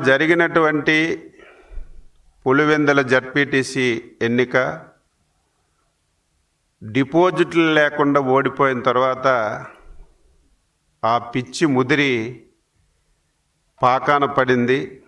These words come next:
ఇష్టం వచ్చినట్టుగా మాట్లాడడం ప్రారంభించాడు. ఆయనకు అలవాటైపోయింది.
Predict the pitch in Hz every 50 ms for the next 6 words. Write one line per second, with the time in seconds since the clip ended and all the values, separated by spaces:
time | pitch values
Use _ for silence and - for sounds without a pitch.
0 | _ _ _ _ _ _ _ _ _ _ _ _ _ _ _ _ _ _ _ _
1 | _ _ _ _ _ _ _ _ - - 123 135 - - - - - 196 185 180
2 | 165 156 - - 160 147 147 131 - 131 113 104 87 - - - - - _ _
3 | _ _ _ _ _ _ _ _ _ _ _ _ _ _ _ _ _ _ _ _
4 | _ _ _ _ _ _ _ _ _ _ _ _ _ _ _ _ _ _ _ _
5 | _ 110 113 131 135 131 131 131 131 127 123 123 127 123 113 - 113 113 110 110
6 | 113 104 98 104 95 - - 87 80 76 - - - _ _ _ _ _ _ _
7 | _ _ _ _ _ _ _ _ _ _ _ _ _ _ _ _ _ _ _ _
8 | _ _ _ _ _ _ - 117 139 156 156 151 - 151 143 151 160 170 175 170
9 | 170 156 143 135 143 131 117 104 90 80 73